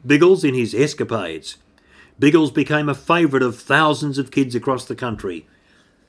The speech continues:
as well remembered by people who lived through these stories. Young boys could often be seen in playgrounds everywhere, running around with their arms out and making roaring sounds, pretending to be Biggles flying his aeroplane.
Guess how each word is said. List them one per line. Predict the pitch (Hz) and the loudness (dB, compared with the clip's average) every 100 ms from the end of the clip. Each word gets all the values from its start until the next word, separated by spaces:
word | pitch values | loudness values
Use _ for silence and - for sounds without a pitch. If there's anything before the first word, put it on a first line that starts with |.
| _ _ _ | _ _ _
as | 143 120 | -4 -2
well | 101 190 214 | 2 2 6
remembered | 190 180 170 147 | 4 4 0 -2
by | 135 139 | 0 -2
people | - 156 147 147 | 0 0 0 -2
who | 135 | 0
lived | 113 139 120 | 0 -2 -2
through | - 131 | -6 -4
these | 127 117 | -4 -6
stories. | - 101 87 82 78 - _ _ _ _ _ - _ | -6 -6 -6 -10 -16 -20 _ _ _ _ _ -20 _
Young | 120 160 139 | -2 0 0
boys | 147 147 139 | -2 -2 -4
could | 120 | -4
often | 120 151 139 | -4 -4 -6
be | 127 | -6
seen | 120 135 135 | -4 -4 -4
in | 123 107 | -8 -6
playgrounds | 139 139 123 123 113 | -2 -2 -2 -4 -2
everywhere, | 139 135 113 113 110 110 - - | -2 -2 -2 0 -2 -4 -18 -4
running | 120 175 175 | 2 2 2
around | 156 156 156 147 | 2 0 0 0
with | 147 | 0
their | 143 | 0
arms | 135 156 139 | 0 0 0
out | 131 127 123 | 0 0 -2
and | 117 | -4
making | 139 143 135 110 | -4 -4 -6 -4
roaring | 117 196 185 160 139 | 2 6 6 2 -2
sounds, | - 139 139 139 143 135 - - | -6 -4 -2 -4 -6 -8 -16 -16
pretending | - 113 - 156 143 131 | -6 -4 -2 -2 -2 -4
to | 123 | -4
be | 120 117 | -2 -2
Biggles | 90 98 143 113 98 - - _ _ | -4 -2 -2 -2 -6 -10 -16 _ _
flying | - 110 113 110 | -6 -4 -2 -4
his | 101 | -4
aeroplane. | 104 95 95 78 71 | -6 -8 -12 -16 -18